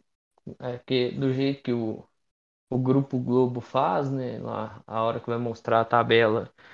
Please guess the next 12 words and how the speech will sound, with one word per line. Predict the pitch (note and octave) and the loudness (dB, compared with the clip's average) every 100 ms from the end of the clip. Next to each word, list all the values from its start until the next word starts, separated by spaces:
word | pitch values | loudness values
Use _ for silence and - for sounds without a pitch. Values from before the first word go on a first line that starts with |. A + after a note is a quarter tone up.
| - _ _ | -20 _ _
na | B2+ | -4
transmissão, | A#2 B2 B2 B2 A2+ - E3 F#3+ F3 | 2 6 6 4 2 4 4 2 -2
nenhuma | F3 A3+ D4 A#3+ B3 B3+ | 4 6 6 6 6 6
na | B3 | 4
primeira | A3+ G#3+ G3 F#3+ | 2 2 4 2
página | F3+ D3 C#3+ D3 C#3+ | 2 2 2 0 -4
da | C#3 | -6
tabela. | C3+ A#2+ A#2 - _ _ _ _ _ _ _ _ _ _ _ - | -6 -6 -8 -16 _ _ _ _ _ _ _ _ _ _ _ -4
Nenhuma | E3 E3+ F3+ G3 - | 0 2 4 2 0
entre | E3 E3+ E3 | -2 -4 -2
os | C3+ | -4
dez. | A2+ F#2+ - | -4 -10 -14